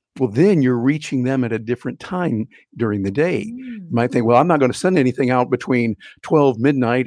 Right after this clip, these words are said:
Speaker 1: and four A M my time." Well, okay, that's good, but then you're missing out on all those other folks on the planet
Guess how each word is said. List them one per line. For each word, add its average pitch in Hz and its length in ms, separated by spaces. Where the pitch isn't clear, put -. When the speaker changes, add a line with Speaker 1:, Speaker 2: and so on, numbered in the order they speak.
Speaker 1:
and 110 260
four 131 360
A 120 240
M 120 160
my 110 220
time." 110 420
Well, 180 500
okay, 139 340
that's 147 240
good, 175 200
but 143 120
then 127 160
you're 151 100
missing 139 300
out 117 140
on 113 120
all 123 220
those 131 200
other 123 140
folks 175 400
on 180 180
the 117 60
planet 180 460